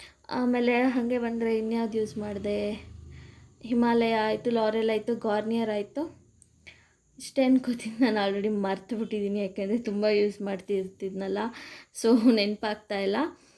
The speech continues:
ಮ್, ಓಕೆ, ಎ-, ಎಷ್ಟು ರಿವ್ಯೂಸ್ ಇದೆ. But ನಾನು ತುಂಬ ರೆಕಮೆಂಡ್ ಮಾಡೋದು ಯಾವುದು ಅಂದರೆ, ಆಯ್ಲಿ ಸ್ಕಿನ್ ಇರುತ್ತಲ್ಲ, ಸ್ವಲ್ಪ ಮುಖ ತೊಳ್ದಂಗೆ ಫೀಲ್ ಆಗಬೇಕು ಅಂತ ಅನ್ಸೋರಿಗೆ, ಆ,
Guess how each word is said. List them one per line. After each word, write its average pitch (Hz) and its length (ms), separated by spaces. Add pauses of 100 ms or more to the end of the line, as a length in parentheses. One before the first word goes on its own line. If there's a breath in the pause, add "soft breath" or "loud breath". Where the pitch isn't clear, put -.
(320 soft breath)
ಮ್, 262 480
ಓಕೆ, 311 460
ಎ-, 254 300
ಎಷ್ಟು 269 420
ರಿವ್ಯೂಸ್ 247 400
ಇದೆ. 240 140
But 233 340
ನಾನು 254 320
ತುಂಬ 247 220 (560 loud breath)
ರೆಕಮೆಂಡ್ 320 520
ಮಾಡೋದು 277 320
ಯಾವುದು 240 280
ಅಂದರೆ, 240 240
ಆಯ್ಲಿ 285 580
ಸ್ಕಿನ್ 262 400
ಇರುತ್ತಲ್ಲ, 226 480 (440 loud breath)
ಸ್ವಲ್ಪ 277 220
ಮುಖ 269 320 (280)
ತೊಳ್ದಂಗೆ 294 540
ಫೀಲ್ 269 260
ಆಗಬೇಕು 233 460
ಅಂತ 226 280
ಅನ್ಸೋರಿಗೆ, 226 800 (680 soft breath)
ಆ, 240 40